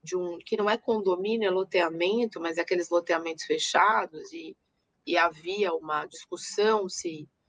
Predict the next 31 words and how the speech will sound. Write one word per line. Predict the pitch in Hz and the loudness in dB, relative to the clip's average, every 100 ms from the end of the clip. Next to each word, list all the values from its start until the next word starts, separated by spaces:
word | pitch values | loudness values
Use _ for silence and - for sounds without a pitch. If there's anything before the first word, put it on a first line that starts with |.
| _ | _
se | - - 185 - _ - - | -20 -12 -10 -12 _ -16 2
devia | 190 165 165 170 | 4 4 0 0
pagar, | 165 156 208 | 0 4 4
se | 214 165 | 2 -6
não | |
devia | 160 160 165 | -8 -6 -2
pagar. | 220 220 247 | -2 2 2
No | 208 | 2
meu | 190 | -2
entendimento, | 180 175 180 170 165 165 - - | -2 -4 -6 -6 -10 -10 -12 -4
tem | 151 | -4
que | 147 | 0
pagar, | - 190 185 202 | 2 4 4 4
porque | 233 - - 160 151 - _ _ - | 2 -6 -12 -8 -6 -8 _ _ -10
segue | - 233 214 185 | 0 4 2 0
todos | 175 202 180 175 | -6 -8 -8 -14
os | 175 | -14
requisitos | - 180 170 175 180 | -12 -14 -12 -12 -12
que | - 170 | -12 -10
o | |
S | 160 156 - | -10 -10 -8
T | |
F | 165 160 170 | -4 -4 -8
já | 156 160 | -12 -10
delimitou, | 165 156 151 147 - 180 | -10 -8 -8 -4 0 0
né, | 165 | 0
pra | 156 147 147 - _ _ _ _ | 2 4 6 4 _ _ _ _
poder | 185 156 185 | 6 8 6
fazer | 185 156 151 | 6 0 0
a | 156 | 0
cobrança. | - 190 180 196 240 - 185 | 2 2 4 4 2 -4 -10